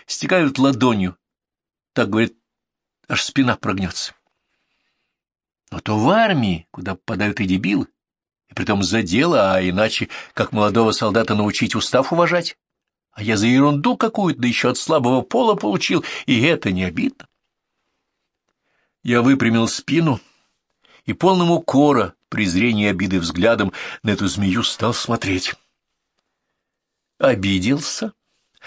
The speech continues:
А говорил, что если за дело, не обидишься. За дело? Ты это считаешь за дело?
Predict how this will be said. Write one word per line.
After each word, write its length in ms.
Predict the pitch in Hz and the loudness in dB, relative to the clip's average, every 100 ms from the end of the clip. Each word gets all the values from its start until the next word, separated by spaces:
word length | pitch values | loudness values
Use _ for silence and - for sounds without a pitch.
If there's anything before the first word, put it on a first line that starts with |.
| - - | -14 -4
А 120 | 104 | 0
говорил, 260 | 101 127 | 2 2
что 200 | - 127 | 0 0
если 240 | 117 131 131 | 2 0 -2
за 180 | 101 95 | -2 0
дело, 300 | 90 104 135 | 2 2 2
не 160 | 117 | -2
обидишься. 540 | 101 90 90 - 156 - _ _ _ _ _ _ _ _ - | 0 0 0 -6 -8 -10 _ _ _ _ _ _ _ _ -10
За 260 | - 101 92 | -4 -4 -2
дело? 440 | 139 208 196 123 _ _ _ _ _ _ - - - | -2 0 0 -4 _ _ _ _ _ _ -20 -20 -4
Ты 300 | - 180 - - - | 0 0 -2 -10 -4
это 300 | 180 208 170 | -2 0 0
считаешь 560 | 160 160 139 190 190 131 | 0 -2 0 0 0 0
за 140 | 147 | -2
дело? 400 | 147 254 254 160 | 0 0 2 0